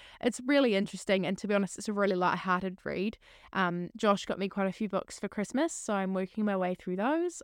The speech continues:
Um, every evening, I'll also do my skincare and moisturize. No phone in bed, so not having it anywhere near bed,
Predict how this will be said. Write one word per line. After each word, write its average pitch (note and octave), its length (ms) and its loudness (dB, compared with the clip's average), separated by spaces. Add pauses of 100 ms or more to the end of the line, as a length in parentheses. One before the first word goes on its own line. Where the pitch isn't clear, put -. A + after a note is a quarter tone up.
Um, F#3+ 440 -2 (180)
every B3+ 260 2
evening, G#3+ 600 0
I'll G3+ 160 2
also F#3+ 240 -2
do G#3 100 -2
my F3 120 -2
skincare A3 720 0
and F3 120 -6
moisturize. G3 880 -2 (560)
No A#3 180 4
phone B3 420 4
in G#3+ 300 2
bed, F3 460 -2
so F#3+ 360 -2
not F#3 200 -2
having F#3+ 260 -4
it - 100 -8
anywhere C4+ 300 2
near G#3 220 2
bed, F#3+ 340 -2